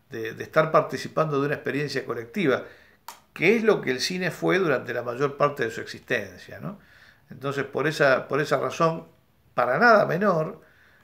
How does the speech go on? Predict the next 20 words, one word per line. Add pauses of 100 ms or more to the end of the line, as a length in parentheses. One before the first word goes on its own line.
eh,
todo
mi,
mi,
mi
agradecimiento. (540)
Y
ya
seguramente
nos
reencontraremos, (520)
eh,
en,
en
otros,
en
otros (280)
ciclos
futuros,
porque